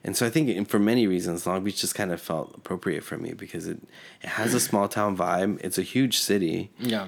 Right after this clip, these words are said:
Speaker 1: It has city resources, uh, but there's not, like, um, a super crazy desire to fight for the only A in class.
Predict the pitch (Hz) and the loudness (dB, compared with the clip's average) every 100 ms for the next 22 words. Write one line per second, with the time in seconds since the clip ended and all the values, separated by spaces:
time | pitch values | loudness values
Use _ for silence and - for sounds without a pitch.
0 | 98 - 123 107 - - - 113 101 90 | -4 2 2 2 -4 -2 2 4 4 4
1 | 104 - 90 - 85 85 82 - - - | 2 2 2 2 2 2 0 -4 -12 -20
2 | - - - 98 95 90 58 90 98 - | -20 -14 -2 2 2 2 -2 -2 0 2
3 | 107 104 113 107 107 113 104 110 98 - | 2 2 4 4 4 4 0 -2 0 2
4 | 95 90 78 76 80 - _ _ _ _ | 2 4 2 -2 -6 -12 _ _ _ _
5 | - _ _ _ _ _ _ _ _ _ | -20 _ _ _ _ _ _ _ _ _
6 | _ _ _ _ _ _ - - - 107 | _ _ _ _ _ _ -8 -2 0 2
7 | 113 98 - 101 98 98 92 90 87 87 | 2 0 0 0 2 2 2 2 2 0
8 | 85 - _ _ _ _ - 101 90 90 | -4 -8 _ _ _ _ -4 0 2 4
9 | 90 85 87 - 87 92 76 - 92 90 | 4 2 0 -4 -4 -2 -2 -2 -2 -2
10 | 80 85 80 80 82 80 80 - 82 80 | -2 -2 -2 -4 -4 -4 -8 -6 -6 -6
11 | - - - | -10 -12 -14